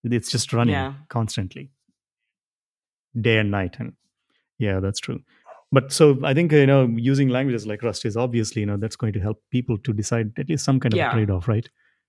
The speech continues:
Speaker 1: They, they can think about how can we contribute there. So speaking of that, that level of scale, um, can you give us some insight into how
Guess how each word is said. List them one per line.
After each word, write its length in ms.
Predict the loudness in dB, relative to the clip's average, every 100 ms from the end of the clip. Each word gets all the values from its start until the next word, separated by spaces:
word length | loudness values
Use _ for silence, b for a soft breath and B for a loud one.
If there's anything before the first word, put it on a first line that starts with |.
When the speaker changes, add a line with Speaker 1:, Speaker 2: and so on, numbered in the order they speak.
| _ -6
Speaker 1:
They, 100 | -2
they 140 | 0
can 180 | 0 0
think 160 | 0 0
about 300 | 2 0 -4 _ _ _ _ _ _ _ _
how 160 | 0 0
can 220 | 0 -2
we 100 | -2
contribute 540 | -4 -4 -2 -2 -4 -6
there. 260 | -6 -6 -10 _ _ _ _ _ _ _ _ _ _ _ _ -4
So 200 | 2 4 B B B _ _ _
speaking 360 | -8 -2 4 4
of 140 | 4
that, 260 | 4 4 0
that 280 | 0 2 4
level 200 | 4 4
of 80 | 0
scale, 640 | -4 0 4 4 2 -2 _ _ 0
um, 800 | 4 4 4 4 4 2 0 -4 -10 _ _ _ _ _ _ _ _ _ _ _
can 140 | 0
you 60 | 0
give 140 | 4
us 120 | 2 6
some 140 | 6
insight 340 | 6 6 6
into 160 | 6 4
how 160 | 2